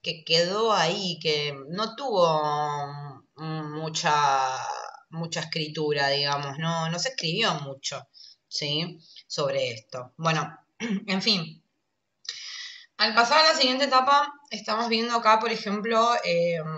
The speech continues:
la actualidad de esta persona en cuanto a los sentimientos hacia vos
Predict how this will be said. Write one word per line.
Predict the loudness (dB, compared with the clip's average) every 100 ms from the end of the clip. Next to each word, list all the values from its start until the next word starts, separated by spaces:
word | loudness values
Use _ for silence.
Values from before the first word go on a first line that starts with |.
| -10 -10
la | -2 0
actualidad | 0 0 4 6 6
de | 6
esta | 4 2
persona | 2 2 2 2 0 -2
en | -4
cuanto | -6 -2 -2
a |
los | 0 -2
sentimientos | -4 -8 -8 -8 -8
hacia | -8 -4 -2
vos | 2 6 6 4